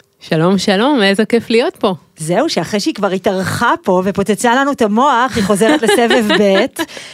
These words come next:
Speaker 2: אז רענון קצר, דוקטור לירז מרגלית היא פסיכולוגית חברתית, היא חוקרת את השפעות הטכנולוגיה על ההתנהגות האנושית. היא מייעצת לחברות בנושא התנהגות צרכנים, עיצוב תודעה וחוויית לקוח. בפרק, אה, שבע עשרה,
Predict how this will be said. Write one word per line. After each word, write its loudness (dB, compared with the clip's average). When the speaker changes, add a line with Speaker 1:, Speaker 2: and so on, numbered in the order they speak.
Speaker 2:
אז -2
רענון 2
קצר, -2
דוקטור 0
לירז 0
מרגלית -2
היא -6
פסיכולוגית -2
חברתית, -6
היא -6
חוקרת -2
את -4
השפעות -2
הטכנולוגיה -4
על -2
ההתנהגות -4
האנושית. -6
היא -2
מייעצת 0
לחברות -4
בנושא -4
התנהגות -2
צרכנים, -2
עיצוב -2
תודעה -2
וחוויית -4
לקוח. -10
בפרק, 0
אה, -2
שבע -2
עשרה, -4